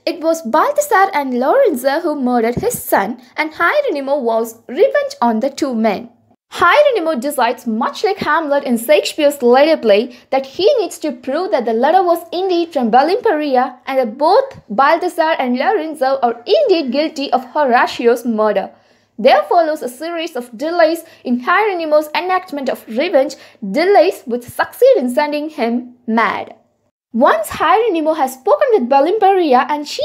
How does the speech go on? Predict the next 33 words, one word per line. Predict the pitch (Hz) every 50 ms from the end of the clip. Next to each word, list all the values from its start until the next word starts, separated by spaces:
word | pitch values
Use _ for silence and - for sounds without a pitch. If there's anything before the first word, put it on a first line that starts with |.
| 622
has | 523 494 427 - -
verified | 233 294 302 370 403 - 392 359 359 254
that | 285 269 262
she | - - - -
did | 453 554 605 640 640 571 554 508 480
indeed | 440 403 359 339 - -
send | 339 302 277
him | 294 262 226 220
the | 233
letter, | 220 214 240 311 427 508 349 285 339 - - - _ _
he | - 262
sets | 240 247 - - 392 - 539
about | 554 466 480 480 480 480 - 453
contriving | 381 339 - 311 294 269 269 254 240
the | 233
best | 196 220 - _ - 285 294 - 571 571 - - - 381
way | 370 349 370 370
to | - - - - - _ -
avenge | - 539 440 320 339 370 -
Horatio's | - 294 269 262 247 262 - 659 - - 302 269 254 233 233 - -
death. | - 202 226 254 233 202 202 - - - _ _ _ _ _ _ _ _ _ _ _ _ -
Asked | 311 370 508 - - - 247
by | 277 269
Balthasar | 208 240 220 220 214 - 214 202 - - 214 196 247 339 - -
if | - 247 -
he | - - 339 381
will | 440 587 659 679
stage | - - 320 262
a | 294 285
play | - - 277 269 269 302 320
for | 311 - 254 226 208
Viceroy's | 214 226 254 330 - - - 302 269 262 254 -
amusement, | - 226 220 220 220 226 240 277 - - - 247 208 196 226 277 -